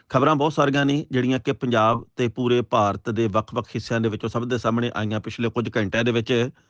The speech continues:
ਪਰ ਉਸ ਤੋਂ ਪਹਿਲਾਂ ਪੰਜਾਬ ਦੇ ਵਿੱਚ ਮੌਸਮ ਦਾ ਕੀ ਹਾਲ ਹੈ, ਇਹਦੇ ਬਾਰੇ ਜਾਣਕਾਰੀ ਜ਼ਰੂਰ ਦੇਣੀ ਬਣਦੀ ਹੈ ਕਿ ਪੰਜਾਬ ਦੇ ਵਿੱਚ ਕਈ ਥਾਵਾਂ ਦੇ ਉੱਤੇ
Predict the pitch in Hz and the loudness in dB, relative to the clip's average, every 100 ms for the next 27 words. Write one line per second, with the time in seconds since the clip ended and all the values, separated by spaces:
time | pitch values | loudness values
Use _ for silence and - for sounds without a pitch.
0 | _ _ _ _ - 151 160 165 147 170 | _ _ _ _ 2 2 4 0 2 2
1 | 160 160 165 - 143 123 120 127 131 - | 4 4 2 2 2 4 2 0 -2 -2
2 | 135 110 117 117 147 147 127 139 113 104 | 0 2 0 0 -2 -2 -2 -4 -2 -2
3 | 90 76 _ _ _ - _ - 160 175 | -4 -10 _ _ _ -20 _ 2 4 4
4 | 156 143 131 123 131 127 113 135 127 127 | 4 2 0 0 0 0 2 0 0 0
5 | 117 113 113 123 127 123 143 - 131 117 | 2 0 0 0 -2 -2 -4 -2 -2 2
6 | 110 110 110 117 120 117 - 135 165 151 | 2 2 0 0 -2 -6 -2 0 0 0
7 | 120 120 120 117 113 131 | 0 0 0 -4 -4 -4